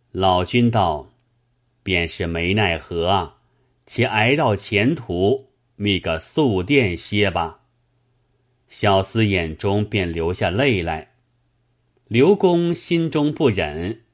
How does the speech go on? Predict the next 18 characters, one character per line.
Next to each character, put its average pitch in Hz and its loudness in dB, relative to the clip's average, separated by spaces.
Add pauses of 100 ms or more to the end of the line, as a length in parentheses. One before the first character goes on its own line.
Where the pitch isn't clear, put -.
(140)
说 92 -2
道 85 -2 (720)
：“长 82 0
官， 92 -2 (600)
这 92 -2
般 85 -4
风 123 0
寒 101 -6
大 101 0
雪， 87 -4 (320)
着 127 2
甚 131 2
要 120 0
紧， 87 -8 (120)
受 110 0
此 90 -6
苦 104 0
楚。 90 -4